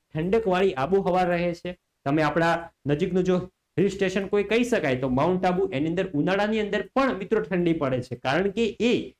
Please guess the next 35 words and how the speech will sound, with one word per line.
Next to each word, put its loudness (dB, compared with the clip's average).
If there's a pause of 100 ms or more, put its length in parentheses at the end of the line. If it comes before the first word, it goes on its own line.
(160)
દરિયાની 2
જે 2
આપણી 0
સપાટી 0
છે, 2
જમીન 2
સપાટી 0
છે, -10
એના -2
કરતા -2 (340)
ઊંચે 2
આવેલું 0
છે. -12 (480)
પછી -2
જોઈએ 4 (120)
અસમ 0
અને 2
મેઘાલયના 2 (100)
પહાડી 0
વિસ્તારોમાં 0 (340)
જેમ 2
ઊંચાઈ 2
વધતી -2
જાય 0 (240)
તેમ 2
વરસાદનું 0
પ્રમાણ 2
વધતું 0
જાય 2
છે, -2
કારણ 0
કે 2 (120)
આ 2
વિસ્તારોની 2
અંદર 2